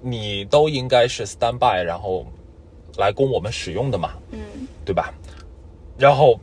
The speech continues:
Speaker 1: 他们就非常自然而然地说，“不是这样的，就只有六点到九点，九点到十二点，我们还有另外一场。”我，我当时就觉得非常的崩溃，就是这些东西其实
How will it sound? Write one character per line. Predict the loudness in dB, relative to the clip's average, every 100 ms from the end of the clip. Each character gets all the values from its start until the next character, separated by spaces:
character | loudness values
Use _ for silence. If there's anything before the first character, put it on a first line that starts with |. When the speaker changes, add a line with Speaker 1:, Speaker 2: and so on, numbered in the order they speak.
| 0
Speaker 1:
他 | 0
们 | 0
就 | 2 0
非 | 2 0
常 | 0 -2 -2 -4 -12 -20 -14
自 | -2 2
然 | 4
而 | 2 0
然 | -2
地 | -4
说 | -8 -10 -8
，“不 | -6
是 | -4
这 | 0
样 | 0 -2
的， | -8 -20 -10
就 | -6
只 | -2 2
有 | 2
六 | 2 0
点 | 0
到 | -2
九 | -2 -4
点， | -4 -6
九 | -2
点 | 0
到 | 2
十 | 0 2
二 | 2
点， | 0
我 | -4
们 | -2
还 |
有 | -2
另 | 0
外 | -2 -2
一 | -4
场。” | -8 -14 -16 -20 -20 -20 -20 -20 -20 0
我， | 0 2
我 | 4 6
当 | 6
时 | 4 0
就 | -2
觉 | 0
得 | 2 2
非 | 0 0 0 0
常 | -6 -4
的 | -2
崩 | -2 -6
溃， | -6 -4 -4 -6
就 | -10 -8
是 | -2 -2 -4 -12 -20 -20 -20 -6
这 | -2 0
些 | -2 0 2 2
东 | 0 -4 -6
西 | -8 -8 -8
其 | -8 -10
实 | -10 -8 -6 -6 -6